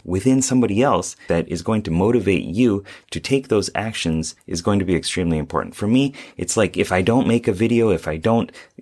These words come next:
get out of my comfort zone, then I'm hurting somebody by not giving them the information or the motivation, the inspiration that I possibly could. So tie it to another individual and use that as fuel to keep you going.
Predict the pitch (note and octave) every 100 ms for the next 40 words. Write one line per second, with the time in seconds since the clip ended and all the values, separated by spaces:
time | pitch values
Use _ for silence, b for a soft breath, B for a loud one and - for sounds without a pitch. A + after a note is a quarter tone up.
0 | F#2 A2 - A2 A#2 A2 G#2 - G#2+ G#2+
1 | G2+ G#2 F#2 E2+ E2 - B2 B2 A#2+ G#2+
2 | A2 A2 A2+ F2+ D#2+ D#2+ F2 - E2 G#2+
3 | A2 G#2+ F#2+ F2 E2 B B - D#2+ D2+
4 | F#2 F#2 F#2 A2+ A2+ A#2 A2 G#2 D#2 D#2+
5 | D2+ C#2+ D2+ G2+ F2+ G2 G2+ - F#2 F2+
6 | B B D2+ G2 G#2+ - F#2 F#2+ F2+ -
7 | F2 D2+ D2 D2+ - D2 - - - B1+
8 | - D#2 - B B - D#2+ - - A#2
9 | B2 - - G#2+ - E2+ F#2+ G#2 G2+ -
10 | G2+ A2 G#2+ A#2+ A2 F2+ E2 D#2+ B B
11 | - F2+ G#2 G2+ F2 E2 - - - C#3
12 | B2 A2+ A2 - E2+ F#2 E2 D#2 D2+ C#2